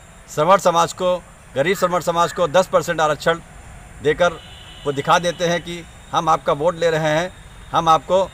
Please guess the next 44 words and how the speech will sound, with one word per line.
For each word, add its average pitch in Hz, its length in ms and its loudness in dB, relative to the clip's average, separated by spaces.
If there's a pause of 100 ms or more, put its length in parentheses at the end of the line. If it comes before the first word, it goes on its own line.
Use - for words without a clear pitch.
(180)
आरक्षण 143 380 0
देने 156 200 -2
का 151 120 -2
काम 143 220 -2
कर 117 140 -6
रहे 104 120 -10
हैं, 90 100 -14 (360)
मगर 180 340 4 (640)
जिन 190 240 -4 (500)
दलित 170 260 2
और 180 100 6
पिछड़े 175 300 2
समाज 175 320 2
के 190 100 -2
लोगों 175 280 2
के 175 120 0
द्वारा 175 320 6 (600)
उत्तर - 240 4
प्रदेश 175 320 0
की 196 100 -6
सरकार, 180 440 4 (300)
केंद्र 180 240 -2
की 175 140 -6
सरकार 175 360 2
आई, 180 220 2 (340)
उसके 180 260 -2
बावजूद 170 460 2 (540)
आज 185 220 6 (140)
उन 190 160 -2
दलित 180 240 2 (460)
और 156 120 2
पिछड़े 170 320 2
समाज 180 380 2
के 185 120 -2
बारे 175 260 4
में 185 240 2 (260)
जब 147 140 2
आरक्षण 165 360 4
देने 185 200 0
की 160 140 -6
बात 175 220 4
आ 175 100 4
रही 170 200 0
है 190 200 4